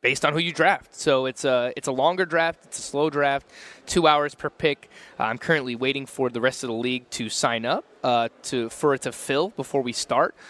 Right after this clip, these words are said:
Uh, so if anyone wants to compete against me, just go to the N F B C website right now. Uh, Draft Champions, it's the two-hour time limit. There's only, like, two out of fifteen people in the league right now. So, uh, I'm a little lonely here, Craig, but, uh, I'm, I'm eagerly anticipating,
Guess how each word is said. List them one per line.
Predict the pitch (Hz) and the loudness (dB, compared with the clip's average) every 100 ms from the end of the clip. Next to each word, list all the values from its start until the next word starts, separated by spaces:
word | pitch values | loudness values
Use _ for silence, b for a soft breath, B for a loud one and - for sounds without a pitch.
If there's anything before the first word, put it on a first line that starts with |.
| B | B
Uh, | 120 117 | -2 2
so | 160 | 4
if | 160 | 4
anyone | 214 196 | 2 2
wants | 190 | 0
to | 180 | -2
compete | 165 156 180 | -6 -2 0
against | 147 190 143 | 2 0 -2
me, | |
just | 120 120 | -10 2
go | 160 | 2
to | 143 | 2
the | 135 | -2
N | 135 | -2
F | 123 | -4
B | 147 | -6
C | - 135 | -6 -2
website | 127 135 143 120 | 0 2 2 0
right | 110 | 0
now. | 117 131 110 104 B B B | 0 0 0 -6 B B B
Uh, | 117 110 | 0 2
Draft | - 151 143 | 2 2 2
Champions, | - 165 151 143 135 131 | 0 -2 -2 -4 -6 -6
it's | 127 - | -8 -8
the | |
two-hour | - 165 147 135 | 0 4 4 4
time | - 143 135 | 0 -2 -2
limit. | 131 127 123 | -4 -4 -4
There's | 123 | -4
only, | 135 127 | -2 -2
like, | 110 | -4
two | - 131 | -2 0
out | 113 | 0
of | |
fifteen | - 117 135 117 | -4 -8 -8 -6
people | 127 120 | -8 -6
in | 113 | -6
the | 101 | -4
league | 107 104 | -6 -4
right | 101 | -6
now. | 98 98 | -4 -4
So, | - 117 104 - B B - | -2 -2 -2 -6 B B -2
uh, | 110 | -2
I'm | 123 | 0
a | 160 | 2
little | 185 151 | 2 4
lonely | 202 247 180 | 4 4 -4
here, | 131 120 | -6 -6
Craig, | - 127 139 - - | 0 0 0 -6 -4
but, | 131 135 | 0 2
uh, | 127 120 120 | 4 2 0
I'm, | 131 127 | -4 -4
I'm | 120 127 | -4 -2
eagerly | 165 185 180 156 139 | 0 2 2 0 -2
anticipating, | 131 131 - 190 170 - 135 120 107 | -2 -4 -2 -2 -2 -2 -2 -2 -6